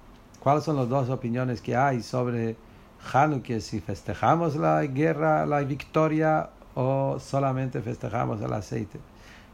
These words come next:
Están para saber cuál es el tema. Hay un machloikes en Shulchan Aruch. Rebbe lo trae en el Kutei Sichos, Chelek Yud, Hanukkah. Hay un machloikes en Shulchan Aruch.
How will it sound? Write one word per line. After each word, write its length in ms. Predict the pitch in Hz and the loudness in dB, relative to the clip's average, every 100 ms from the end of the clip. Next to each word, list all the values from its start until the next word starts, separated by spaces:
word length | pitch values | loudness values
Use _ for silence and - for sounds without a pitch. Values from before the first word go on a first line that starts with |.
| - | -6
Están 200 | - 151 | 0 2
para 200 | 147 135 | 2 2
saber 340 | 139 135 143 | 0 0 0
cuál 220 | - 143 | 0 0
es 100 | 135 | 0
el 140 | 123 117 | -4 -4
tema. 240 | 123 123 - - - - - 143 | -2 -4 -8 -20 -20 -20 -4 0
Hay 160 | 170 | 2
un 60 | 156 | 2
machloikes 840 | 139 127 135 143 156 160 147 - - - - - - - | 0 0 -2 0 0 -2 -2 -10 -20 -20 -20 -20 -20 -8
en 60 | 117 | -6
Shulchan 260 | - 139 151 | -2 0 2
Aruch. 280 | 151 131 - - - - - - - - - - - - - | 0 -2 -10 -20 -20 -20 -20 -20 -20 -20 -20 -20 -20 -18 -4
Rebbe 220 | 123 131 | -2 0
lo 100 | 127 | -4
trae 240 | 123 135 | 0 0
en 60 | 143 | 0
el 60 | 120 | -4
Kutei 200 | 123 120 | -6 -6
Sichos, 320 | 160 139 135 | -4 -4 -4
Chelek 280 | - 135 117 | -4 -4 -2
Yud, 240 | 139 143 - | -2 -4 -2
Hanukkah. 400 | 135 127 107 123 139 - - - - - | 0 0 -4 -10 -14 -18 -20 -20 -20 -8
Hay 140 | - 139 | 0 0
un 60 | |
machloikes 480 | 147 131 143 160 139 | 2 0 0 0 -2
en 60 | 139 | -4
Shulchan 300 | 120 120 127 | -4 -2 -2
Aruch. 240 | 123 123 | -4 -6